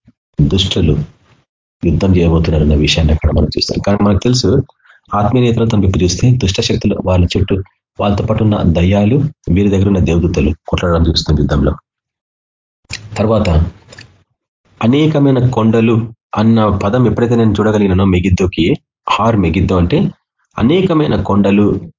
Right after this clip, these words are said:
గల స్థలము అని ఎప్పుడైతే ధ్యానించినో అప్పుడు నాకు అవి, అది నా కళ్ళు తెరవబడింది. లేకుంటే నేను చాలా ప్రయాసపడుతున్నాను ప్రభువా, ఈ గతంలో చదివిన అన్ని ప్రకృతి సహజంగా ఉన్నాయి, ఇంకెక్కడ ఇంటర్నెట్ లో ఉన్నా అన్ని ప్రకృతి సహజంగానే ఉంటాయి, హండ్రెడ్ పర్సెంట్.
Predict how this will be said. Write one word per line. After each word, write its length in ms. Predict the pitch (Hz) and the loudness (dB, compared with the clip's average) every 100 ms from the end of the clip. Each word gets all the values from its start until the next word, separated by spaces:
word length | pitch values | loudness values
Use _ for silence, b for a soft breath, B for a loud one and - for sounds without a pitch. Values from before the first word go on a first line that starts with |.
| - - _ - | -20 -20 _ -6
గల 120 | 90 | -2
స్థలము 640 | 90 92 92 98 110 92 - | -2 -2 0 2 2 0 -2
అని 140 | 95 98 | -2 0
ఎప్పుడైతే 300 | 92 110 110 | 0 0 0
ధ్యానించినో 500 | 98 98 95 92 107 - _ _ - | 2 0 0 0 0 -4 _ _ -6
అప్పుడు 240 | 95 147 | -2 0
నాకు 360 | 143 123 117 110 | 2 2 2 0
అవి, 520 | - 98 92 92 90 - _ _ _ - | -2 -2 2 2 0 -4 _ _ _ -4
అది 160 | 92 90 | 0 2
నా 120 | 85 | 2
కళ్ళు 240 | 80 90 95 | 0 0 2
తెరవబడింది. 460 | 82 80 73 73 | 2 2 2 2
లేకుంటే 260 | 87 90 110 | 2 2 0
నేను 160 | 98 110 | 0 -2
చాలా 120 | 117 | -2
ప్రయాసపడుతున్నాను 580 | 117 113 120 113 107 95 | -2 -2 -2 -2 -2 0
ప్రభువా, 320 | 95 101 117 - _ _ _ _ - | 0 0 0 -4 _ _ _ _ -2
ఈ 140 | 101 101 | 0 0
గతంలో 260 | 95 113 117 | 0 0 0
చదివిన 380 | 110 107 110 104 | 0 0 0 2
అన్ని 420 | 107 113 120 117 | 2 4 2 0
ప్రకృతి 320 | 101 98 110 | 0 -2 -4
సహజంగా 340 | 110 98 95 95 | -2 -2 0 0
ఉన్నాయి, 280 | 95 95 - - _ _ - | 2 0 -2 -10 _ _ -2
ఇంకెక్కడ 380 | 101 101 95 | 0 0 0
ఇంటర్నెట్ 380 | 113 104 113 107 | 0 0 0 0
లో 80 | 107 | 0
ఉన్నా 240 | 107 113 | 2 2
అన్ని 240 | 127 107 135 | 2 0 0
ప్రకృతి 360 | 113 104 110 | 0 -4 -4
సహజంగానే 360 | 107 101 104 98 | -2 -2 0 0
ఉంటాయి, 300 | 92 85 87 - - | 0 0 -4 -4 -4
హండ్రెడ్ 240 | 90 92 92 | 0 0 0
పర్సెంట్. 380 | 80 - 80 | -2 0 0